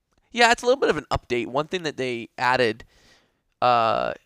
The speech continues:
they partnered with, so Microsoft partnered with Bethesda. Okay,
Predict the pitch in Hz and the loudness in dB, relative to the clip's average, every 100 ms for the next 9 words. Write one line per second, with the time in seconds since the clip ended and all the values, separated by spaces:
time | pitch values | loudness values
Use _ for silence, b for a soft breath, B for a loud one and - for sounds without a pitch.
0 | - - 131 - 147 135 135 117 95 104 | -20 -10 -8 0 4 4 2 -10 -8 -8
1 | 120 - 120 113 113 127 - 135 - 117 | -10 -6 -2 -2 0 -2 -2 -6 0 0
2 | - - 127 120 120 117 117 - b b | -2 0 0 0 -4 -8 -8 -8 b b
3 | b b b _ _ - 131 - 135 156 | b b b _ _ -6 -6 -8 -10 -8
4 | 147 165 185 190 b b b _ _ 123 | 2 4 4 0 b b b _ _ -14
5 | - 123 139 | -4 -2 -2